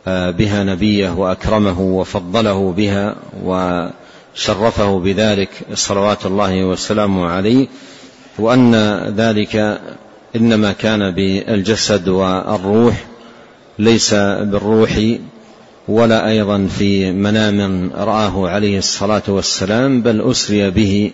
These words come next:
هو صلى الله عليه وسلم بجسده وروحه، وشرفه الله سبحانه وتعالى بهذا الشرف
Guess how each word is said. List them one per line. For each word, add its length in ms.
هو 380
صلى 280
الله 220
عليه 320
وسلم 580
بجسده 760
وروحه، 680
وشرفه 640
الله 360
سبحانه 580
وتعالى 560
بهذا 840
الشرف 560